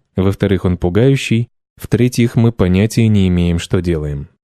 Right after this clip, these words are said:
Но когда мы избегаем этого вопроса, мы позволяем пустым и пагубным ценностям овладеть нашим мозгом, взять под контроль наши желания и амбиции.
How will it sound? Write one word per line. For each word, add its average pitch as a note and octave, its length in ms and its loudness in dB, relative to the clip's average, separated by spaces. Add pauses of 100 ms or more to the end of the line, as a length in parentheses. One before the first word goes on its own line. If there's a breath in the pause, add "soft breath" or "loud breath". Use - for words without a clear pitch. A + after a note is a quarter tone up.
(220)
Но F#2 160 2
когда A#2 260 0
мы D3+ 160 2
избегаем A#2 540 0
этого G#2 280 0
вопроса, A#2+ 480 0
мы A#2 120 0
позволяем G#2 560 0
пустым B2 420 0
и G2+ 40 0
пагубным G2+ 500 -2
ценностям B2+ 520 0
овладеть G2 460 0
нашим G#2+ 300 0
мозгом, G2+ 500 -2 (380)
взять F#2+ 340 -2
под - 140 -4
контроль G#2+ 420 2
наши G2+ 260 0
желания G2+ 520 0
и G#2 100 0
амбиции. G2 680 -4